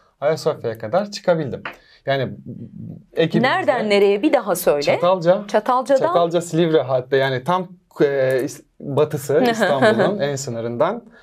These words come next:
Speaker 1: Ayasofya'ya kadar Fatih Yarımadası'nın olduğu Konstantin'in
Speaker 2: Oradan oraya
Speaker 1: içine
Speaker 2: yer altından
Speaker 1: kadar.
Speaker 2: yol var.
Speaker 1: Evet, birçok yer, bir tane de değil. Yani birçok hat var ki bunlardan iki tanesini zaten bu hatlardan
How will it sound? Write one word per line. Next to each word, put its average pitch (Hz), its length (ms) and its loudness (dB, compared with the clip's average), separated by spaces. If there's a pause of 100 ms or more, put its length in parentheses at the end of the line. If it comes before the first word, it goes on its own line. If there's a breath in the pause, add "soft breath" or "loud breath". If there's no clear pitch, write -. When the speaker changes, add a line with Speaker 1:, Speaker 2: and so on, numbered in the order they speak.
(260 loud breath)
Speaker 1:
Ayasofya'ya 165 580 2
kadar 107 260 -2
Fatih 175 340 0
Yarımadası'nın 127 640 -4
olduğu 151 340 0
Konstantin'in 175 580 0
Speaker 2:
Oradan 311 200 2
oraya 311 240 2
Speaker 1:
içine 294 200 2
Speaker 2:
yer 285 80 2
altından 294 320 0
Speaker 1:
kadar. 359 140 0
Speaker 2:
yol 277 260 4
var. 156 280 -4
Speaker 1:
Evet, 127 260 0 (180)
birçok 139 400 -4
yer, 101 280 -6
bir 156 80 -8
tane 113 220 -6
de 98 120 -10
değil. 104 120 -10
Yani 117 300 -6
birçok 165 440 -2
hat 143 240 -2
var 208 220 0
ki 147 140 -6
bunlardan 151 600 0
iki 170 200 -6
tanesini 127 500 -4
zaten 123 380 -6
bu 113 100 -6
hatlardan 123 600 -2